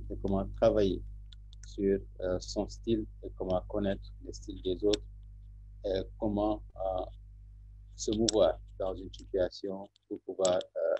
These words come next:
atteindre ses objectifs. Euh, partout, nous avons des participants, euh, qui sont de dix pays,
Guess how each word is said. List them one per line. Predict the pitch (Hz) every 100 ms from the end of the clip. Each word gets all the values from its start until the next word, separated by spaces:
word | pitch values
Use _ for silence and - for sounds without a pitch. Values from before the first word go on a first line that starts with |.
| -
atteindre | 92 98 90 87 -
ses |
objectifs. | 87 87 _ _ - - _ _ - - _ _ _ - 95
Euh, | 95 95 - - _ -
partout, | 113 - 135 - - _ _ _ _ _ _ _ _ _ _ - -
nous | 104 120 117
avons | 123 117 131 131 - 123
des | 123
participants, | 113 - 117 - 127 131 135 147 - _ _ _ _ - -
euh, | 95 95 - -
qui | 110
sont | - 123 117 117 - - 110
de | 104 -
dix | 127
pays, | 113 107 170